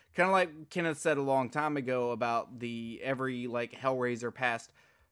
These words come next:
four is just someone's personal hell. Um, but you still have to write a good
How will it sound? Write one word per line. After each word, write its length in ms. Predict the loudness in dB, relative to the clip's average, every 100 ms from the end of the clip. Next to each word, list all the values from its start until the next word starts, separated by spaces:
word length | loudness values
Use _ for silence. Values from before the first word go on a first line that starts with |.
| _ -4 4
four 440 | 8 10 10 8
is 320 | 2 0 0
just 300 | 2 0 2
someone's 400 | 2 2 2 -2
personal 520 | -2 -2 0 -2 -4 -2
hell. 440 | 0 2 2 -2 _ _ _ _ _ _ _ _ _ _ _ _ _ 0
Um, 460 | 4 6 6 2 -10 -16
but 240 | 6 6 8
you 140 | 2
still 280 | 2 0 2
have 200 | 2 4
to 80 | 2
write 480 | 2 4 4 4 0
a 160 | -2
good 480 | -2 0 2 4